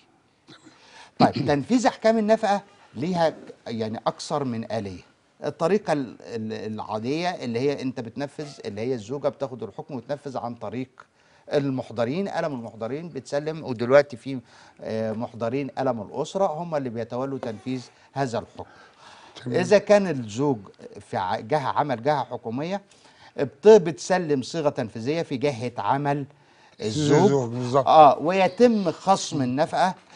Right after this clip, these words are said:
Speaker 1: في حدود لا تتجاوز خمسين في المية من مرتب الزوج.
Speaker 2: تمام.
Speaker 1: من جهة العمل. إيه، برضك إذا كان جهة العمل جهة خاصة، المفروض هي تلتزم برضك بتنفيذ حكم القضاء،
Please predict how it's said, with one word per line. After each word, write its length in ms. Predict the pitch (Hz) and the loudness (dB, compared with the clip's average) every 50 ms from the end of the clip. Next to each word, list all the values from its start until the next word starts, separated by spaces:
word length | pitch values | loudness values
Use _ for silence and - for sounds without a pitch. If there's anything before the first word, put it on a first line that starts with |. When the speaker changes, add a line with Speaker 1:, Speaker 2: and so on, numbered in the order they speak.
| - - | -20 -20
Speaker 1:
في 220 | _ - 196 220 208 | _ 6 6 6 6
حدود 500 | - 151 180 160 135 175 208 240 254 - - _ _ - _ _ _ _ _ - - _ - | 6 0 -2 0 0 0 0 0 0 -2 -6 _ _ -20 _ _ _ _ _ -20 -20 _ -6
لا 200 | 113 147 196 220 | 4 8 8 8
تتجاوز 580 | 214 208 160 - 160 139 170 202 196 185 - | 8 4 -2 -2 0 0 2 0 0 -2 -4
خمسين 480 | - - 147 135 123 - - 196 202 180 | -6 -4 -4 -4 -4 -4 -6 -6 -6 -6
في 140 | - - 147 | -4 -4 -4
المية 400 | 127 139 156 175 180 185 165 - - | -4 -2 -4 -4 -2 -4 -4 -4 -2
من 280 | 135 127 127 127 120 | -4 -2 -2 -2 -4
مرتب 500 | 117 120 131 156 156 - - 139 120 101 | -4 -2 -2 -2 -4 -2 -6 -6 -6 -6
الزوج. 280 | 101 85 - - 85 - _ _ - _ _ _ _ - | -10 -12 -12 -14 -16 -16 _ _ -20 _ _ _ _ -12
Speaker 2:
تمام. 280 | 123 127 123 117 117 104 _ _ _ _ _ _ _ _ _ _ _ _ _ _ - - - - | -10 -10 -8 -10 -12 -14 _ _ _ _ _ _ _ _ _ _ _ _ _ _ -20 -20 -12 -4
Speaker 1:
من 200 | 120 131 131 123 | -2 -2 -2 2
جهة 220 | 127 160 147 143 - - | 2 2 2 2 -4 -6
العمل. 260 | 107 87 80 92 85 - _ _ - - - - - _ - | -8 -8 -8 -10 -12 -18 _ _ -20 -20 -20 -20 -20 _ -14
إيه، 320 | - - - 185 214 - | -12 -8 4 4 4 4
برضك 420 | - 143 156 202 226 185 220 220 226 | 6 8 8 8 8 8 4 -2 -2
إذا 140 | 196 185 180 | -2 -2 -2
كان 220 | - 202 196 190 | -2 -4 -4 -2
جهة 220 | 185 185 185 180 - | -2 -2 -2 0 0
العمل 340 | 156 131 131 165 170 165 147 | 2 4 4 4 2 0 0
جهة 200 | 143 151 147 139 | 2 0 0 0
خاصة، 360 | - - 175 175 - - 180 | -2 -2 -4 -4 -2 -4 -4
المفروض 440 | - 151 147 123 - - 160 147 143 | -4 -2 -6 -6 -6 -6 -8 -6 -2
هي 160 | 147 147 143 | 0 0 0
تلتزم 580 | - - 127 117 - - - 143 117 127 117 107 | 0 -2 -6 -6 -2 -2 -4 -2 -2 -4 -4 -2
برضك 280 | 131 147 139 127 127 | -2 -2 -2 -6 -8
بتنفيذ 540 | 107 117 110 - 120 101 95 - 135 127 - | -8 -10 -10 -10 -10 -10 -8 -8 -10 -10 -8
حكم 300 | - 143 143 - 143 131 | -8 -10 -10 -6 -6 -8
القضاء، 540 | 110 92 - - 117 107 117 170 214 196 | -8 -8 -8 -10 -8 0 4 4 4 4